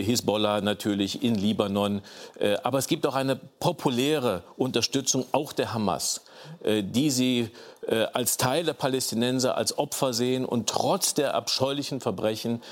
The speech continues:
äh, gibt es große Teile der Bevölkerung, die, die für die Hamas-Partei ergreift. Die, keine,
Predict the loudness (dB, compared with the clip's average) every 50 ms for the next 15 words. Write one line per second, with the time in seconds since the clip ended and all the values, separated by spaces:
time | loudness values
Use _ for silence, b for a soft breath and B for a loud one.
0 | B B B B B B -4 -2 0 0 0 0 0 -2 2 2 2 2 2 2
1 | 2 0 0 0 0 0 2 2 0 0 0 0 0 2 0 0 0 0 0 0
2 | 0 0 0 -2 -2 -4 -6 -6 -6 -4 -2 0 0 0 0 0 0 0 2 2
3 | 2 0 -2 -4 -6 -4 -2 0 2 2 2 2 0 -2 -4 -2 -2 -2 0 0
4 | 0 0 0 -2 -2 -4 -4 -2 0 0 0 0 0 0 0 0 2 0 0 -4
5 | -6 -14 -18 _ _ _ _ _ _ _ _ _ _ _ _ _ _ -14 -8 0
6 | 0 2 0 0 B B B B B B B B _ -12 -12 -4 -4 -4 -2 0
7 | 0 2 2 2 2 2 0